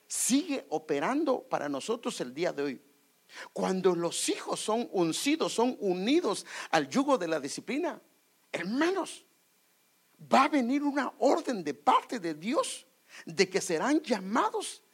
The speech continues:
y utilizados y necesitados por el Señor. Y fíjese qué tremendo, el mismo Señor manda a sus discípulos, a sus mensajeros,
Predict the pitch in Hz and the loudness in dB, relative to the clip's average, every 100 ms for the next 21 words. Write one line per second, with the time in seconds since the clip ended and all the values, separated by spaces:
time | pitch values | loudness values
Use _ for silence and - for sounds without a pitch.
0 | - - 202 196 196 175 170 196 262 339 | -16 -4 0 0 0 -6 -4 0 0 2
1 | 269 - - - 240 226 202 202 185 - | -2 -6 -12 -2 0 0 -2 -2 -2 -4
2 | 175 - 165 - 196 349 440 - - - | -6 -6 -14 -8 -8 -8 -12 -14 -12 -10
3 | - - - - - _ _ _ _ _ | -12 -12 -12 -12 -14 _ _ _ _ _
4 | _ _ _ _ _ _ _ _ _ - | _ _ _ _ _ _ _ _ _ -12
5 | - 220 202 302 311 - 160 220 196 214 | -2 0 6 8 8 4 2 -2 -2 -4
6 | 381 - - - - 220 208 208 233 359 | -6 -8 -14 -20 2 4 4 2 0 0
7 | 427 403 285 - 170 165 269 571 466 - | -2 -2 -6 -4 -6 -6 -4 -4 -6 -12
8 | 175 175 175 262 330 285 - - - _ | -12 -6 -2 -2 -2 -2 -4 -6 -16 _
9 | _ _ _ - - 330 - 403 - - | _ _ _ -18 -10 -8 -8 -10 -12 -18
10 | _ _ _ _ _ _ _ _ _ _ | _ _ _ _ _ _ _ _ _ _
11 | - - 180 175 254 285 254 233 185 147 | -6 2 2 4 0 -2 -2 -4 -4 0
12 | 254 269 156 | 4 4 2